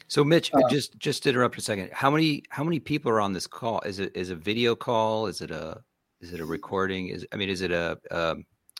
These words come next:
Speaker 1: like, a phone thing?
Speaker 2: It's
Speaker 1: And
Speaker 2: Zoom.
Speaker 1: Zoom. Okay. And how many people are, you know, on this?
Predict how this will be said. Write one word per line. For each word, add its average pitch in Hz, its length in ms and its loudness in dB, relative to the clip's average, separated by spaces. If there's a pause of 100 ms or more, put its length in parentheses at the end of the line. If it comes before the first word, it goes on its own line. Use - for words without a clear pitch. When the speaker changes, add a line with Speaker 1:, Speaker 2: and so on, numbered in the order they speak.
Speaker 1:
like, 85 120 -4
a 78 60 -8
phone 104 340 -2
thing? 101 460 -4 (800)
Speaker 2:
It's 139 160 4
Speaker 1:
And - 80 6
Speaker 2:
Zoom. 120 520 6 (360)
Speaker 1:
Zoom. 117 320 6
Okay. 113 300 6
And 104 100 0
how 139 160 6
many 151 180 4
people 131 520 2
are, 92 480 4 (280)
you 104 140 -6
know, 90 240 -2
on 95 180 -2
this? - 300 -2